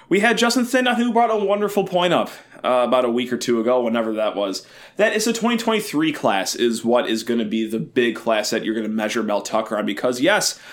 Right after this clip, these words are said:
these twenty twenty-two kids can visit campus, but the relationships are very hard to build when they couldn't visit campus as a junior or a sophomore or freshman or however young these kids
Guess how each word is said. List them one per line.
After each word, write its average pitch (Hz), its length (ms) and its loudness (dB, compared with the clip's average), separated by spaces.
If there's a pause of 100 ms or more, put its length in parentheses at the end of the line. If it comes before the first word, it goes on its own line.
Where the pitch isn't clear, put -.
(120)
these 208 180 2
twenty 226 240 0
twenty-two 220 480 -2
kids 208 260 0
can 202 300 0
visit 196 320 2
campus, 202 440 2
but 170 200 0
the 180 80 2
relationships 185 880 0 (320)
are 180 140 6
very 175 280 2
hard 170 300 0
to 160 80 2
build 156 340 2
when 151 120 0
they 165 80 2
couldn't 170 360 -2
visit 147 300 2
campus 151 400 2
as 139 240 2
a 147 80 4
junior 139 580 0
or 135 140 4
a 135 40 2
sophomore 135 500 2
or 135 40 2
freshman 139 480 0 (200)
or 190 100 4
however 160 540 4
young 123 240 4
these 127 180 0
kids 123 320 0